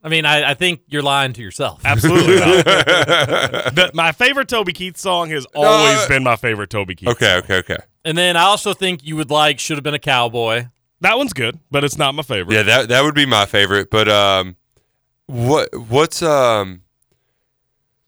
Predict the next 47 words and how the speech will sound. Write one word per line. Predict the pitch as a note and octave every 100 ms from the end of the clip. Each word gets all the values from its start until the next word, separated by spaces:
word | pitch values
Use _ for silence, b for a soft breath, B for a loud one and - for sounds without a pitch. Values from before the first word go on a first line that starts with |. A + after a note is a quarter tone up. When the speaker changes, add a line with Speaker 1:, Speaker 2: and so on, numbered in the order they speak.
| _ _ _ _ _
Speaker 3:
oh, | A#2 A#2 A2 G#2 G#2
Speaker 1:
And | D#3+
then | F3+
there's | E3+ -
two | - D4 F4
Speaker 3:
how | -
do |
Speaker 1:
more | -
Speaker 3:
you, | A#3
Speaker 1:
that | G#3
Speaker 3:
how, | F#3+
Speaker 1:
I'm |
between. | E3+ E3 E3+ C#3+ G#2+ G2+
Speaker 3:
how, | C3+ C#3+
how | B2
do | D#3
you | E3+
like | D#3+
me | D#3
now? | C#3+ C#3 D#3 D#3+ -
Is | A#2
that | B2+ C3+
one | C#3+
of | C#3+
yours | C#3+ C#3+
that | C3+ -
you're | C#3+
debating? | C#3 D3 C#3+ C#3+
Speaker 2:
It, | C3+
it | B2
is | A#2+
not. | A#2+ G#2+ - _ _ _ _ _ _
Oh, | C3 A#2 F#2+
maybe | C3 A#2+ G#2+
for | A2
T | - F#2+
J, | E2+ E2+
but | A#2
that's | C3 -
not | G#2+ F#2
Speaker 3:
Yeah. |
Speaker 2:
it. | E2+ - _ _ _
Speaker 3:
Okay. | G2+ - F2+ E2 - _ _ _ _ _ _ _ _ _ _ _ _ _ _ _ _ D#3
Speaker 1:
The | C#3
two | D3+ G#3+ B3+
I'm | G#3+ G3+
between | F3+ E3 D#3 C#3+ B2 A2+ G#2+